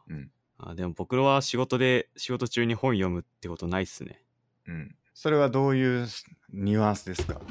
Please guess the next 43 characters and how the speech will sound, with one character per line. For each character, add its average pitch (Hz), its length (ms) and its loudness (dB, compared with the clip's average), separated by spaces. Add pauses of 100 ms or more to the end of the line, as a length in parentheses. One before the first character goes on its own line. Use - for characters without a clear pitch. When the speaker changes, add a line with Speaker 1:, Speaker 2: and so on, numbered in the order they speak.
(960)
Speaker 2:
業 117 140 4
務 113 160 4
内 110 180 6
容 92 140 0
と 87 100 -6
し - 100 -8
て。 - 260 -8 (480)
Speaker 1:
業 160 320 2
務 151 200 4
と 117 160 0
し - 140 -6
て、 113 640 0 (140)
そ - 220 -6
れ 113 100 0
は 110 360 2 (180)
該 113 320 2
当 113 180 2
し 117 160 -4
な 101 140 2
い 85 40 -2
ん 78 40 -4
じ 78 60 -6
ゃ 78 60 -4
な 76 100 -6
い 76 60 -8
か 85 100 -4
っ 80 60 -10
て - 100 -12
こ 82 60 -8
と 73 60 -14
で 71 80 -16
す - 100 -16
か？ - 140 -20 (440)
Speaker 2:
う 104 60 -6
ー 110 560 2
ん。 - 80 -4 (440)
と 113 100 -2
い 101 60 4
う、 - 20 2
な 101 140 2
ん 110 80 0
だ 87 100 2
ろ 78 220 -2